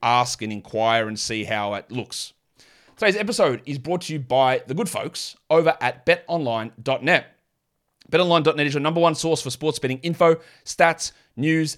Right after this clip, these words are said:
and analysis. And you can get all the latest odds and trends for all professional and amateur leagues out there. The N F L, college basketball, the N B A,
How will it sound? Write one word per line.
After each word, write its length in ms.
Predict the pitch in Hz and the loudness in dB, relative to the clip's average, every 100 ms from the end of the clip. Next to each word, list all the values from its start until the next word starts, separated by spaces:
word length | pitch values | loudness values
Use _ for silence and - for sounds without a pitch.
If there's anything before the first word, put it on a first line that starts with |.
| - | -2
and 160 | 156 160 | 0 2
analysis. 460 | 156 185 196 120 | 2 2 2 -2
And 60 | 135 | -6
you 60 | 165 | -2
can 120 | 147 | -2
get 60 | - | 0
all 100 | 170 | 2
the 60 | |
latest 260 | 160 147 131 - | 6 4 2 0
odds 240 | 143 139 | 0 0
and 120 | 127 | -6
trends 340 | 120 127 127 120 | -4 -4 -4 -6
for 40 | - | -8
all 100 | 135 | -8
professional 540 | 127 - 151 - 151 | -6 -2 -2 -2 -6
and 160 | 117 127 | -8 -4
amateur 240 | 139 135 | -2 0
leagues 320 | 131 131 123 | -2 -2 -4
out 240 | 117 123 123 | -2 -2 -2
there. 100 | 101 | -4
The 140 | 107 | -4
N 120 | 127 | -2
F 140 | 123 123 | -2 0
L, 300 | 123 123 123 - _ - | 2 2 -2 -14 _ -10
college 400 | - 143 135 127 | 0 2 2 0
basketball, 600 | 123 131 - 127 127 127 | 0 0 -2 -6 -4 -2
the 200 | 117 127 | -2 -2
N 100 | 135 | -2
B 140 | 127 | 0
A, 260 | 127 127 | 2 2